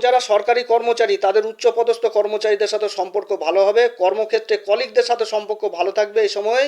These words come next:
বেতন বৃদ্ধি, কর্মে প্রমোশন, এই সমস্ত সম্ভাবনা থাকছে। এই সময়কালে সংসারে সুখ সমৃদ্ধি বৃদ্ধি হবে, ভৌতিক সুখ বৃদ্ধি হবে এবং সংসারে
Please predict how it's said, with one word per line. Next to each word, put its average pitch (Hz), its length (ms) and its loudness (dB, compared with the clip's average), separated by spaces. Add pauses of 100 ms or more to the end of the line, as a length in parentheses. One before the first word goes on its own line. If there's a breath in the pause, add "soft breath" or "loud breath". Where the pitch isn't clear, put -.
(520 soft breath)
বেতন 208 300 -2
বৃদ্ধি, 233 380 -6 (800 soft breath)
কর্মে 190 300 2
প্রমোশন, 220 500 0
এই 202 140 -2
সমস্ত 202 240 -8 (260)
সম্ভাবনা 196 420 -2
থাকছে। 180 360 -4 (800)
এই 190 100 2
সময়কালে 247 560 2
সংসারে 226 440 0
সুখ 240 240 -10 (100)
সমৃদ্ধি 220 580 -4
বৃদ্ধি 202 380 -10
হবে, 156 220 0 (260)
ভৌতিক 226 360 -2
সুখ 247 180 -8
বৃদ্ধি 208 380 -10
হবে 185 200 2
এবং 160 260 -2
সংসারে 208 540 2